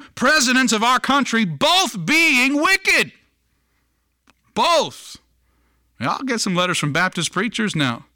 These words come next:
But no one's gonna stand in a pulpit and say that President Trump was a moral man, a fine, upstanding man that we should look to as a role model for our children. The Lord did great things with him. I think probably to our shame,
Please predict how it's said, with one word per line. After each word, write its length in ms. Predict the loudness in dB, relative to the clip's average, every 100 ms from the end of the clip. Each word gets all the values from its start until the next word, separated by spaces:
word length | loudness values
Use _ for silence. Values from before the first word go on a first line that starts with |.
| _ _ _ _ _ _ _ _
But 120 | -4
no 260 | 0 0 0
one's 260 | 0 -2 0
gonna 160 | -2
stand 280 | -2 -2 0
in 60 | -2
a 60 |
pulpit 360 | -2 -4 -2 -4
and 100 | -2
say 160 | -2
that 120 | -4 -4
President 460 | -4 -4 -6 -6
Trump 260 | -4 -4 -4
was 120 | -6
a 60 | -4
moral 500 | -2 -2 -2 -2 -2
man, 440 | -2 -2 -6 -12 _ _ _ _ -16
a 80 |
fine, 440 | -10 -4 -2 -2 -2
upstanding 640 | -6 -6 -4 -2 -2 0
man 280 | 0 0 -2
that 100 | -2
we 120 | -4
should 200 | -4 -4
look 240 | -6 -8
to 200 | -8 -6
as 140 | -4 -4
a 100 | -6
role 340 | -4 -4 -2
model 340 | -2 -2 -2 -4
for 220 | -4 -2
our 100 | -2
children. 520 | -4 -4 -6 -12 _ _ _ _ _ _ _ _
The 80 | -8
Lord 200 | -6 -4
did 160 | -6
great 220 | -2 -4
things 260 | -2 -4 -2
with 200 | -6 -6
him. 240 | -8 -10 _ _ _ _ _ _ _ _ _ _ _ _ _
I 180 | -8 -6
think 220 | -6 -8
probably 460 | -4 -2 -2 -2 -4
to 200 | -2 -2
our 220 | -2 -2
shame, 440 | -2 -2 -2 -4